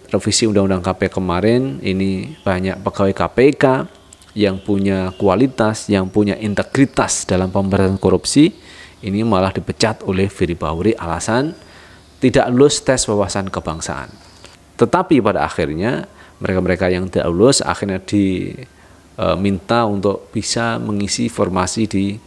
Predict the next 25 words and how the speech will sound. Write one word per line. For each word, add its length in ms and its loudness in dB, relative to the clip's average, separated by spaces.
P 100 -8
N 140 -2
S-nya 500 -2
Polri, 480 -4
dan 160 -6
akhirnya 320 0
mereka 240 0
masuk. 400 -4
Nah, 240 -4
kalau 240 4
mereka 320 4
masuk, 400 0
berarti 320 2
secara 400 2
otomatis 480 0
mereka 380 0
kan 20 -2
sudah 240 2
lolos 320 2
tes 240 -6
wawasan 400 -8
kebangsaan, 560 -10
T 100 0
W 60 2
K. 240 0